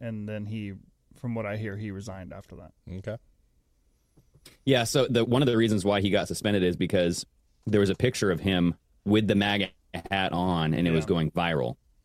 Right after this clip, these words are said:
Speaker 2: Mm.
Speaker 3: And they can't have that. They can't have, uh, because he was saying also that the D C police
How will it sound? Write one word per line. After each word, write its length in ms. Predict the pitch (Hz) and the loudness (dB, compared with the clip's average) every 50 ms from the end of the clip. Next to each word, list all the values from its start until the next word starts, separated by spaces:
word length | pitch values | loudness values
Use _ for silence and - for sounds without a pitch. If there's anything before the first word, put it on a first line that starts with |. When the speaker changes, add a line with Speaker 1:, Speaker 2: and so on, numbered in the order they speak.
| _ 90 | _ -14
Speaker 2:
Mm. 320 | 90 90 82 80 78 78 - _ - - _ _ - | -14 -12 -12 -14 -16 -18 -20 _ -20 -20 _ _ -4
Speaker 3:
And 180 | 95 90 90 | -2 0 2
they 80 | 92 92 | 0 2
can't 240 | - 117 110 92 - | 2 2 0 2 0
have 200 | 101 92 85 71 | 0 -2 0 0
that. 240 | 95 101 87 78 | 0 0 0 0
They 100 | 73 87 | -2 -2
can't 240 | 85 - 95 92 69 87 | -2 -2 -4 -4 -2 -2
have, 320 | 92 90 85 82 80 78 | -2 -2 0 -2 0 0
uh, 140 | 87 85 82 - _ _ _ | 0 -2 -2 -4 _ _ _
because 340 | 123 113 139 131 131 117 - - 101 98 - | 0 2 4 4 4 2 0 -2 -4 -4 0
he 160 | 120 147 151 | 2 2 4
was 160 | 147 151 - | 4 2 2
saying 380 | - 151 156 143 123 120 117 - | 2 2 2 2 2 2 0 0
also 400 | 101 113 120 127 - - 120 104 | 0 0 0 0 0 0 2 2
that 160 | 104 101 - | 2 2 2
the 100 | - 98 | 0 0
D 200 | 80 104 110 113 | 0 2 0 0
C 300 | - - 117 113 110 107 | 0 0 0 0 0 0
police 580 | - 104 98 90 87 95 117 147 - - - | 0 0 0 2 2 2 0 0 -2 -8 -14